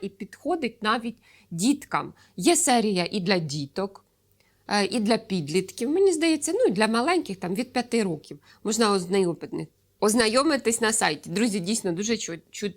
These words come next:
чотеньке. Дуже прям пахне класно. Так. Далі. Сонцезахист. Зараз сонце пече. Багато хто нехтує ним. Зараз я розкажу. Дивіться, тут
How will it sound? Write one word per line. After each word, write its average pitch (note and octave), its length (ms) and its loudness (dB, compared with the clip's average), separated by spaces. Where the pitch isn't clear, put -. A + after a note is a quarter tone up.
чотеньке. F#3 720 0
Дуже F3 400 -2
прям D#3+ 240 -4
пахне A#3+ 420 0
класно. F3+ 540 0
Так. G3+ 400 -2
Далі. F3+ 540 0
Сонцезахист. C#4+ 1080 2
Зараз C4 300 2
сонце C#4 320 0
пече. G#3 640 2
Багато C#4 400 0
хто C#4+ 240 -2
нехтує B3 640 0
ним. D#4+ 280 2
Зараз A#3+ 340 0
я G3 200 2
розкажу. A#3 560 -2
Дивіться, C4+ 420 4
тут F4 420 4